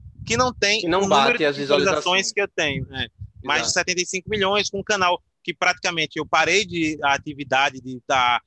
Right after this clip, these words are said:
Speaker 1: gravando pegadinhas, depois eu vou responder o porquê e tal, né, a minha trajetória do que aconteceu, mas fui o pioneiro de fato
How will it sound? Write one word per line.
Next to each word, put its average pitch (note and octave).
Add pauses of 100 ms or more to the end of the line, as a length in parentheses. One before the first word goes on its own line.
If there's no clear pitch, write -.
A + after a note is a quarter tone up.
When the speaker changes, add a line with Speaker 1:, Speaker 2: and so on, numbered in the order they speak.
(140)
Speaker 1:
gravando C#3
pegadinhas, C3+
depois C3 (300)
eu A#2
vou A#2
responder A2+
o G#2+
porquê B2
e A2
tal, A#2+ (240)
né, A#2
a A2+
minha A#2
trajetória A2+ (100)
do A#2
que -
aconteceu, B2 (260)
mas F3+
fui A#3
o A#3+
pioneiro A3
de -
fato F#3+